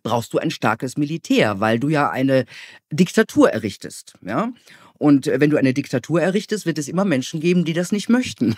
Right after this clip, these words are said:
<laughs> Und die muss man halt auch bald niederschlagen. Das haben wir auch sehr schön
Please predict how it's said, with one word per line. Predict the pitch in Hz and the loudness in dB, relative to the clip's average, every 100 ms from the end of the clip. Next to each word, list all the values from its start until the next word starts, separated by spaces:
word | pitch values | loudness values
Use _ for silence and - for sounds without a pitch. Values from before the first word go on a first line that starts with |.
| - | 0
<laughs> | 185 - | 0 2
Und | 160 147 | -2 -2
die | 170 | -6
muss | 165 - | -4 -2
man | 214 214 | 0 2
halt | 175 185 | 2 0
auch | - - - | -2 -2 0
bald | 127 - - _ | 0 0 -8 _
niederschlagen. | 165 233 170 104 117 104 110 | 0 4 4 2 -2 -2 -2
Das | 104 - | -4 -4
haben | 107 | -4
wir | 107 - | -2 0
auch | 208 - | -2 0
sehr | 117 104 | -4 -2
schön | 113 107 | -4 -6